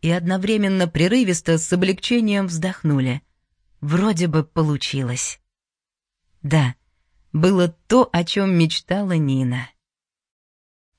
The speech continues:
Какое-то время Стелла ездила на курсы, готовилась к экзаменам. А потом ее достала вся эта упорядоченность. Она все бросила, тем более решила, что ездить уже умеет.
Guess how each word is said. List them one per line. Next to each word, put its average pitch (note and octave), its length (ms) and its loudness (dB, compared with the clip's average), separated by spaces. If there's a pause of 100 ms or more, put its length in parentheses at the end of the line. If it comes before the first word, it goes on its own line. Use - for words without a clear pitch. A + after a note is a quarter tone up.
(160)
Какое-то B3+ 520 4
время C4 320 4
Стелла A3+ 540 4
ездила G#3 500 0
на G#3 140 -2
курсы, C#3+ 600 -4 (120)
готовилась G#3 640 -2
к - 60 -6
экзаменам. C#3 680 -2 (800)
А D#3+ 100 0
потом F#3 320 -2
ее F#3 280 2
достала F3 500 -2
вся D#3+ 200 -4
эта D3 340 -4
упорядоченность. D3+ 880 -6 (300)
Она F#3 260 2
все F3+ 200 0
бросила, E3+ 800 2
тем D#3 280 -2
более F3 360 2
решила, F3 480 2
что E3+ 240 -2
ездить F#3 600 0
уже D#3+ 360 -4
умеет. C#3 600 -2